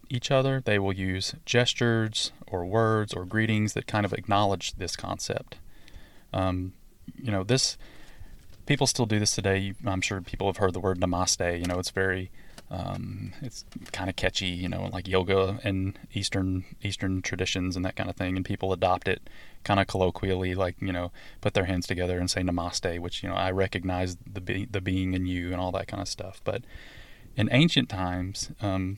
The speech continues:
this process and, and this practice was much more important than it is today, really. I mean, I guess you, I guess that's debatable. Um,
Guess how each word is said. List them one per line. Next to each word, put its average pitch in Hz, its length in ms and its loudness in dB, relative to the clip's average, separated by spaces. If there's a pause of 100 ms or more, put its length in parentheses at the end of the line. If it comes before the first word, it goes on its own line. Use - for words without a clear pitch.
this - 220 0
process 104 680 4
and, 95 280 -2
and 92 560 -4 (520)
this 101 140 0
practice - 540 4
was 98 300 0 (420)
much 107 240 4
more 101 160 6
important 101 380 2
than 95 160 0
it 92 100 0
is 92 160 -2
today, 101 300 2
really. 92 500 2 (200)
I 101 40 0
mean, 95 160 2
I 95 60 0
guess 101 240 0
you, 92 140 -6
I 98 80 0
guess 98 180 0
that's 92 180 -4
debatable. 98 600 0 (560)
Um, 95 300 -4